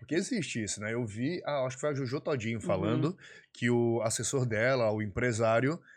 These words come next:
Speaker 1: ganhou não sei quantos por cento do prêmio que ela ganhou da Fazenda.
Speaker 2: Sim.
Speaker 1: Isso é uma prática correta? Não é?
Speaker 2: Olha, é, eu n-,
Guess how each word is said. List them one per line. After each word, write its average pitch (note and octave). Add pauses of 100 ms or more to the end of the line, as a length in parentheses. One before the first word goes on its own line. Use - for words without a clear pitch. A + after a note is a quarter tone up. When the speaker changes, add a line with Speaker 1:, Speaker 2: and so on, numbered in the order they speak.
(140)
Speaker 1:
ganhou C#3
não D3
sei D#3+
quantos E3
por D3+
cento C3+
do C#3
prêmio C3+
que -
ela C#3
ganhou C3
da C3
Fazenda. B2+
Speaker 2:
Sim. E3 (340)
Speaker 1:
Isso -
é D#3
uma C3
prática G#2+
correta? A2
Não G#2
é? A#2+ (500)
Speaker 2:
Olha, E3 (540)
é, G3+ (380)
eu A3
n-, A#3